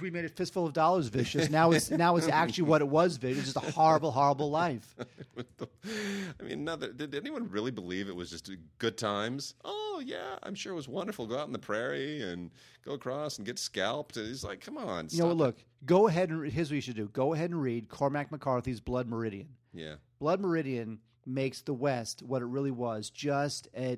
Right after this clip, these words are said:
Speaker 1: it, just an apocalyptic hellhole
Speaker 2: <laughs>
Speaker 1: where your life was short and miserable and painful.
Speaker 2: Well, that's a lot of what this is. Uh, John McLean directed this. It is, uh, and none of these things are actually shot in the West anymore. Forget, you're never gonna see Monument Valley in a Western again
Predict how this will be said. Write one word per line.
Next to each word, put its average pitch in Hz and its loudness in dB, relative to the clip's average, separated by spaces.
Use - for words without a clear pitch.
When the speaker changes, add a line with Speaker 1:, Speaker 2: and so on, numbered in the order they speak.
Speaker 1:
it, 120 -10
just 131 -12
an 120 -8
apocalyptic 139 -6
hellhole 113 0
Speaker 2:
<laughs> - -10
Speaker 1:
where 139 0
your 135 2
life 139 2
was 127 -2
short 160 2
and 135 -2
miserable 139 2
and 127 -4
painful. 113 -4
Speaker 2:
Well, 139 -2
that's 196 -4
a 180 -4
lot 127 -2
of 107 -6
what 101 -2
this 104 -2
is. 62 -10
Uh, 95 -2
John 139 -4
McLean 123 -6
directed 87 -4
this. 76 -8
It 110 -6
is, 104 -6
uh, 98 -4
and 120 -4
none 202 -4
of 202 -10
these 110 -6
things 95 -6
are 90 -6
actually 98 -8
shot - -6
in 87 -12
the 90 -6
West 87 -4
anymore. 71 -10
Forget, 120 -8
you're 113 -4
never 170 -4
gonna 110 -2
see 101 -6
Monument 87 -6
Valley 82 -4
in 69 -8
a 69 -10
Western 71 -8
again 64 -16